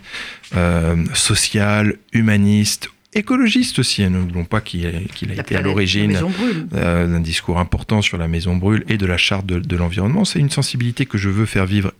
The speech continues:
Speaker 1: évidemment, dans la, dans la majorité. C'est difficile ensuite de faire des comparaisons entre les présidents de la République.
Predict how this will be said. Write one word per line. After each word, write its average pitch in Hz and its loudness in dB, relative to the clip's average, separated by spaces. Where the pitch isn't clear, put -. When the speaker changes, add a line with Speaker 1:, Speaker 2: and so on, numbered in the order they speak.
Speaker 1:
évidemment, 92 2
dans 90 2
la, 85 -2
dans 90 0
la 87 2
majorité. 85 -2
C'est - -4
difficile 123 0
ensuite 110 0
de 101 0
faire 92 -2
des 85 -4
comparaisons 87 0
entre 87 -2
les 82 -2
présidents 87 -2
de 85 0
la 78 -4
République. 82 -2